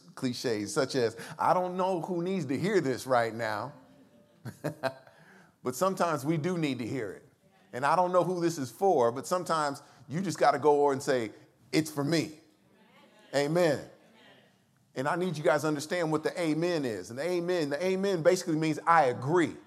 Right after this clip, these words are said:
And sometimes, you know, maybe you might not agree or you don't understand, so just don't say amen. But sometimes you just open up your mouth and you go, "You know what? That is for me. Amen. I agree with the word of God."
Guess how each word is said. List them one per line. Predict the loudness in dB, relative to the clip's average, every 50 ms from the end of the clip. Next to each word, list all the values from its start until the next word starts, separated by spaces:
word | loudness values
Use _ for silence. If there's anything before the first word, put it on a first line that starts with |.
| -20 -20 -20 -20 -20 -20 -20 _ _ _ -10 -6
And | -6 -4 2
sometimes, | 4 4 4 4 4 4 4 4 4 0 -2 -10 -16 -20 _ _ _ -6
you | 0
know, | 2 2 4
maybe | 4 4 4 2 4 2 2
you | 2 2 4
might | 6 6 6 4 4 2
not | 4 4 4 4
agree | 4 2 2 2 2 2
or | 2
you | 2 2 2
don't | 2 2 2 2
understand, | 0 0 -2 -4 -4 -4 -2 -2 0
so | 0 0
just | 0 0 -2 0 2
don't | 2 2 2
say | 2 0 2 2 2 2
amen. | 2 4 4 4 4 2 0 -4 -10 -18 _ _ _ _ _ _ _ _ _ _ _ _ _ _ _ _ _ _ _ _ _ _ _ _ _ _ _ _ -10
But | -10 -2
sometimes | 2 4 4 4 4 4 4 4 4 2 2
you | 0 0
just | 0 0 2 4
open | 4 4 4 4 2
up | 2 2
your | 0 2
mouth | 4 4 4 4 2
and | 0 0
you | 2
go, | 2 2
"You | 2 2 2
know | 4 4
what? | 4 4 4 0 -4 0
That | 4 6 6 6 4 2 -2
is | -6 -6
for | -4 -4
me. | -2 -4 -4 -6 -10 _ 2
Amen. | 4 6 6 6 4 4 2 2 0 0 -2 0
I | 2 4 6 6
agree | 4 2 0 0 0 2 2 2
with | 0 -2 -2 -2
the | -2
word | 2 4 6 6 6 6
of | 4 4
God." | 8 8 10 10 8 4 -4